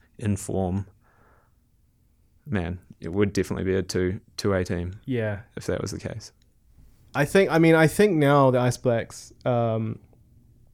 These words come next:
Speaker 2: goaltending wise, I feel like it's probably as, as strong as it's been in quite a while. You know, you've got yourself kind of been there a while. You can kind of, you know, teach them what you know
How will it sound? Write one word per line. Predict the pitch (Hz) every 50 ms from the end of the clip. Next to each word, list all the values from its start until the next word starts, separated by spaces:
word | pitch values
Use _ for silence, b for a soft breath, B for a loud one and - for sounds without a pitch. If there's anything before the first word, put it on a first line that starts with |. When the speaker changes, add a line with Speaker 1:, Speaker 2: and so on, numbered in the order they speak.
| _ - - - 139
Speaker 2:
goaltending | 117 143 135 135 131 - - 127 120 120 113
wise, | 113 113 110 110 107 104 101 95 - - - - _ _ - - -
I | 117 123 120
feel | - - 135 123
like | 117 113 110 107 -
it's | 113 107 -
probably | - - - 120 117 113 110 110 107
as, | 110 107 - - - -
as | - 131 -
strong | - - - 131 120 120 117 110
as | 104 - -
it's | 95 -
been | - - 110 107 101
in | 101
quite | 104 - 107 107
a | 104
while. | 104 - - - - - b b b b b b b b _
You | -
know, | 110 104
you've | 104 107 107 107
got | 131 120 104
yourself | 110 107 - - 120 113 107 -
kind | - 113 110
of | 110 107
been | 113 113 110
there | 110 110 110
a | 110 110
while. | 113 113 113 113 110
You | 113 120 107
can | - 135
kind | 120 123 120 117
of, | 113 110 110 - 95 B B B B B B B B B B B B B B B _ _ _
you | 135 131
know, | 127 120
teach | - - 147 139 -
them | 147 139 135
what | 135 131 131
you | 131 127
know | 127 127 127 123 127 131 131 131 131 127 120